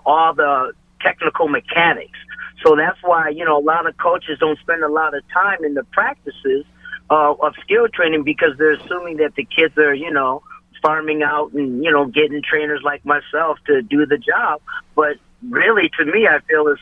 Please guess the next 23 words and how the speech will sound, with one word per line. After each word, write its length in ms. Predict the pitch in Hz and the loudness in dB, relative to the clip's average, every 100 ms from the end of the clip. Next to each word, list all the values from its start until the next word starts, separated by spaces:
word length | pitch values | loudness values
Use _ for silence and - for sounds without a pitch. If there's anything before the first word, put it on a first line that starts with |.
| - | -6
the 100 | - | -8
coach's 500 | - 170 190 165 143 | -2 -2 -2 -6 -6
responsibility, 1080 | 147 - 151 147 131 113 190 214 151 135 151 - - | -6 0 0 0 -6 -2 -2 0 -4 -6 -10 -12 -4
because 460 | 143 - 160 147 135 - - - | -2 2 2 2 -2 -12 -8 0
if 160 | 143 - | 0 2
they're 220 | 185 185 | 0 0
in 80 | 156 | 0
ninth 240 | 165 147 - | 0 -2 -2
grade, 240 | 185 202 | -2 0
let's 260 | 156 143 - | -2 -2 0
say, 300 | 139 135 139 _ _ - | 2 2 0 _ _ -6
it's 220 | - 156 | -2 2
up 160 | 185 - | 0 0
to 80 | 175 | -2
that 220 | 165 160 | -2 -2
coach 240 | - 214 - | 0 0 0
to 80 | |
get 160 | 151 165 | -4 -4
them 100 | 160 | 0
ready 200 | 170 160 | -2 -2
for 160 | 165 151 | -2 -4
tenth 340 | - 208 220 | 0 0 0
grade. 240 | 139 101 | -2 -2